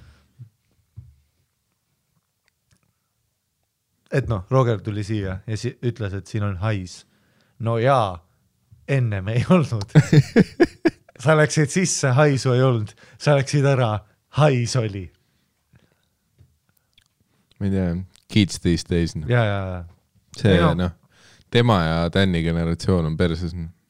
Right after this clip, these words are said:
Speaker 1: Väga perses, noh. Väga
Speaker 2: Või, või, või
Speaker 1: perses.
Speaker 2: siis nemad on, selles suhtes tegelikult, okei,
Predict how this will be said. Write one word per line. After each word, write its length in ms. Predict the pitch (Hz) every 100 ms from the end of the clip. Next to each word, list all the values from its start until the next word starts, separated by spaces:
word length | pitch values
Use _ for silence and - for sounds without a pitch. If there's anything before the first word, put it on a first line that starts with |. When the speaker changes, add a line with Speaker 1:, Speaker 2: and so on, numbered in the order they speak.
| _
Speaker 1:
Väga 380 | 135 156 123 120
perses, 500 | 104 123 107 - 101
noh. 140 | 107 104 - _ _ _ _ _ _ _ - _
Väga 320 | 135 147 139
Speaker 2:
Või, 80 | 123
või, 60 | 160
või 140 | 135
Speaker 1:
perses. 160 | 147 170
Speaker 2:
siis 140 | 175 120
nemad 320 | 117 120 92
on, 160 | 95 92 73 - - - - _ _ _
selles 300 | - 135 156 175
suhtes 220 | 151 139 _
tegelikult, 580 | _ 143 135 98 82 -
okei, 520 | - 120 - 110 95